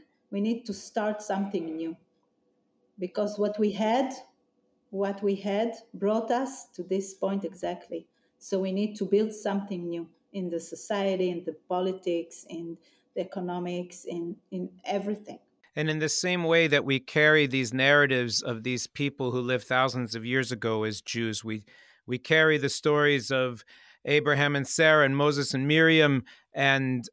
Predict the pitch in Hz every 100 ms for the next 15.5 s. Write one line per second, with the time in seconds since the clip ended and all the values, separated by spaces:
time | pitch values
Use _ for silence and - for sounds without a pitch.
0 | _ 151 151 160 156 131 131 147 147 -
1 | - 139 123 117 147 151 143 143 - -
2 | 139 139 131 131 123 143 135 - 127 113
3 | 127 131 131 143 - 131 123 - 156 151
4 | 143 170 180 - 143 139 131 117 131 139
5 | 135 _ _ _ _ - 160 156 151 208
6 | 220 - 156 143 135 131 - - 135 135
7 | 131 131 127 120 - _ _ _ _ -
8 | 143 139 143 143 135 156 165 170 131 123
9 | - 120 120 - 123 123 - 127 123 127
10 | - 127 123 123 113 117 113 110 104 _
11 | _ _ _ 123 120 120 - 131 127 -
12 | 127 107 - _ _ _ _ _ 131 135
13 | - 175 139 165 165 - 156 - 147 143
14 | 143 143 - - 143 143 139 147 147 147
15 | 156 175 160 147